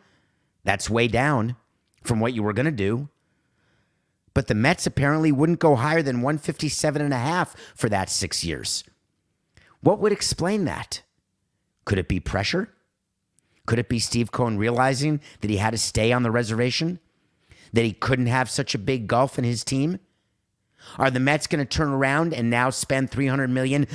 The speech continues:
on another free agent this year? Not at all. Will Steve Cohen next year decide to stick a fork in the eye of all the other owners and enter the bidding for Shohei Ohtani?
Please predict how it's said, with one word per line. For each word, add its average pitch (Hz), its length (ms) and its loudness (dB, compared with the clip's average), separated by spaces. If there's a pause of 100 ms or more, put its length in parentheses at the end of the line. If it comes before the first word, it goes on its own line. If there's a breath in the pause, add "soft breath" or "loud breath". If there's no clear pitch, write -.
(100)
on 135 160 2
another 127 320 2
free 135 280 -2
agent 143 300 2
this - 240 -4
year? 185 320 2 (540)
Not 101 280 2
at 117 80 0
all. 127 400 0 (1200 loud breath)
Will 147 260 4
Steve 147 440 0
Cohen 139 380 2
next - 340 0
year 160 380 0 (400 soft breath)
decide 135 440 2
to 135 80 -2
stick - 240 -2
a 113 60 0
fork - 440 -2
in 147 80 0
the 139 140 0
eye 139 340 2 (160 loud breath)
of 123 140 -2
all 127 180 4
the 131 140 0
other 135 180 0
owners 143 460 0 (180 loud breath)
and 117 200 0
enter 135 260 2
the 131 100 0
bidding 135 300 2
for - 140 -8
Shohei 135 420 2
Ohtani? 131 560 0